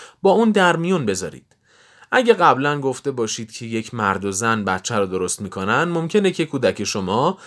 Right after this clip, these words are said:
در زمان فعلی بخواد بدونه که چگونه این کار صورت می‌گیره. مثل همیشه صادق باشید. کودکان در این سن، زمانی که اطلاعات کافی در دسترسشون نباشه،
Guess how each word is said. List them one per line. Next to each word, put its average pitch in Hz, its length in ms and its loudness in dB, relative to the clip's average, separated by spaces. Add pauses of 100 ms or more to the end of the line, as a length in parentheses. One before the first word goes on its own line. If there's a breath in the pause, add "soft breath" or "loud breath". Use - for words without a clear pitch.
(160 loud breath)
در 139 200 4
زمان 165 420 2
فعلی 120 420 -2
بخواد 131 400 -2
بدونه 151 320 -4
که 127 300 -2
چگونه 175 460 0
این 165 140 -2
کار 104 280 0
صورت 95 500 -2
می‌گیره. 80 360 -10 (500 soft breath)
مثل 262 240 2
همیشه 143 540 2
صادق 143 480 2
باشید. - 480 -10 (380 soft breath)
کودکان 226 480 4
در 170 180 4
این 110 140 -2
سن، 180 340 -2 (200 loud breath)
زمانی 202 460 2
که 185 160 0
اطلاعات 127 520 0
کافی 143 580 -2
در 101 260 0
دسترسشون 101 920 -2
نباشه، 92 560 -4